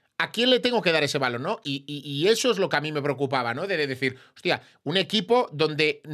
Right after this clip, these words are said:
o nadie quiere el balón, o nadie se está moviendo, o nadie se está posicionando donde debe posicionarse para que haya una salida de, de balón", ¿no? Que tenga que ir, eh, Christensen,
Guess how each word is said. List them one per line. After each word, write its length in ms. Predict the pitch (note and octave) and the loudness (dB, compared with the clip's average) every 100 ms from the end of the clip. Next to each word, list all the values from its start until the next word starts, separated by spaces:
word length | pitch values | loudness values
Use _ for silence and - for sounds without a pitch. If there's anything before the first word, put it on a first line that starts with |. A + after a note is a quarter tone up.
| D3 | -4
o 160 | D#3+ D#3 | 0 2
nadie 320 | F3+ A3+ A3+ | 2 0 0
quiere 180 | A#3 A#3 | 2 4
el 60 | |
balón, 320 | G#3+ A3 A#3+ A#3+ | 4 2 2 0
o 160 | E3 D#3 | 0 2
nadie 320 | G3 A3 A3+ | 2 0 -2
se 80 | G#3+ | 0
está 180 | A3+ G#3+ | 0 0
moviendo, 460 | G3+ G#3+ G#3+ A#3 | 2 2 2 2
o 140 | E3+ D3+ | 2 2
nadie 260 | F3+ G#3+ | 0 -2
se 80 | G#3 | -4
está 160 | G#3 G#3 | 0 0
posicionando 540 | F#3 E3+ G3 G3+ A#3 - _ | 0 0 0 2 0 -2 _
donde 320 | C3+ D#3+ D#3 | 0 2 4
debe 200 | D3+ G#3 | 4 4
posicionarse 500 | G#3+ G3+ G3 G#3+ A#3 | 2 -2 0 2 2
para 220 | F#3+ E3 D#3 | 2 0 2
que 120 | D3+ | 2
haya 240 | G3+ G#3+ | 2 0
una 160 | E3+ D3+ | 0 0
salida 360 | D#3+ D3 C#3 | 0 0 0
de, 200 | C3 C3 | 2 0
de 140 | B2 B2+ | 0 0
balón", 380 | A#2 D#3+ D3 B2+ | 0 0 -2 -2
¿no? 140 | A3+ - - _ | -6 -10 -20 _
Que 100 | - | -4
tenga 320 | C#3+ E3 A3 - | 0 2 2 2
que 160 | G3+ | 4
ir, 300 | G3 G#3 G#3 | 4 4 2
eh, 540 | E3+ E3 D#3+ D3+ D3 D3 | 2 4 4 4 2 0
Christensen, 720 | F3 G#3 - F#3 D#3+ D#3 C3+ | 0 0 0 -2 0 -2 -2